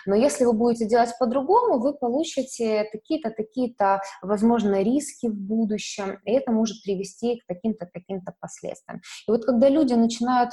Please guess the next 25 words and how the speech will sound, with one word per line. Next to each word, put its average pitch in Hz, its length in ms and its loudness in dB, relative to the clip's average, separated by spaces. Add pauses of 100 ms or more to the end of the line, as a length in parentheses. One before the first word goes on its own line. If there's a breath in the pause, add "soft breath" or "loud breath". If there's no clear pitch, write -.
(120)
понимать, 233 540 4
что - 220 -10
через 208 440 -2
призму 220 420 0
питания 247 680 -6 (280 loud breath)
мы 233 220 -4
получаем 226 560 -2
те 254 200 -6
или 220 160 -2
иные 226 300 0
проблемы 220 460 -2
со 214 160 -14
здоровьем, 226 460 -2
на 233 60 -6 (280 loud breath)
самом 320 220 -2
деле 240 160 2
могу 208 240 -2
сказать, 208 320 -10
что - 160 -10
очень 226 580 -2
многих 220 540 -4 (140)
это 185 840 -2 (320 loud breath)
прям, 190 420 -2
а, 185 380 0
затрагивает, 208 920 0